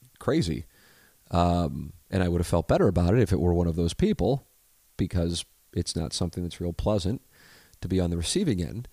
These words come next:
of. Uh, and anybody, and I don't care at what level they're, they're at, anybody who would say it doesn't bother them, I can't imagine that's the case. I don't care. I don't care what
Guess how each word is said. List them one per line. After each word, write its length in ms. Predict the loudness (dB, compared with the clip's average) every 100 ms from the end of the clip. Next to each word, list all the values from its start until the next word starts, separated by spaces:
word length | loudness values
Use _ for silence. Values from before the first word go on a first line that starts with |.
| _ _ -4
of. 380 | -2 -2 -4 -12 _ _ _
Uh, 220 | -2 0 2
and 120 | 2
anybody, 400 | 2 4 4 4
and 80 | 2
I 40 |
don't 160 | 0 0
care 200 | -2 0
at 60 |
what 280 | 0 -2 -4
level 480 | -4 -2 -2 -6 -6
they're, 320 | -4 -4 -8 -10
they're 280 | -8 -4
at, 280 | -4 -4 -4
anybody 380 | -2 -2 -2 -4
who 180 | -2 -4
would 160 | -4
say 180 | -4 -4
it 80 | -4
doesn't 300 | -6 -8 -8
bother 300 | -4 -4 -4
them, 120 | -8
I 80 | -8
can't 260 | -6 -6 -6
imagine 400 | -8 -8 -8 -10
that's 200 | -12 -12
the 100 | -10
case. 200 | -8 -4
I 60 | -2
don't 160 | -4
care. 120 | -6
I 40 | -6
don't 140 | -6
care 200 | -8 -10
what 300 | -6 -8 -8